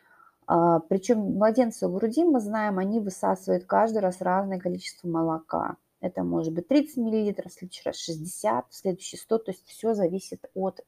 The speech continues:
потребности ребёнка на определённый, а, период дня, суток.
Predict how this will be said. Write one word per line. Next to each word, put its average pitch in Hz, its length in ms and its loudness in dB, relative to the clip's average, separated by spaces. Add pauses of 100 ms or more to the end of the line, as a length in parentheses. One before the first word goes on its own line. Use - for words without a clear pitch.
потребности 185 600 -6
ребёнка 170 540 -8
на 165 260 -4
определённый, 175 760 -6 (640)
а, 160 560 -4
период 160 340 2
дня, 165 340 0 (100)
суток. - 440 -8